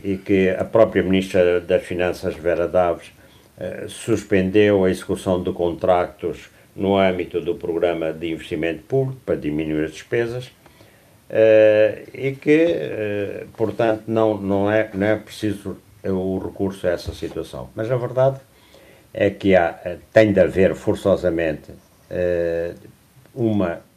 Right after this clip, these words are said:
escassez enorme de dinheiro em Angola, porque as fontes de rendimento principal deixou de existir.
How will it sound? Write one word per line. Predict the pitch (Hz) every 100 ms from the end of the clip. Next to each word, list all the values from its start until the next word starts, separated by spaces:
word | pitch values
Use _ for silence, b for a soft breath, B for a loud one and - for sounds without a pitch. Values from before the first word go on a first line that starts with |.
| _ _ _ - _
escassez | - - 107 - 98 87 87
enorme | 82 82 76 73 _ _
de | 90 87 80 - _ -
dinheiro | - 76 78 71
em | 69 69
Angola, | 73 76 78 80 -
porque | 95 82 - 95 - _ _ -
as | 95 92 _
fontes | - 98 -
de | 90
rendimento | 95 95 85 87 87 -
principal | 95 82 - 73 78 73 - b b b b -
deixou | 85 85 90 73
de | 76
existir. | 69 - - 71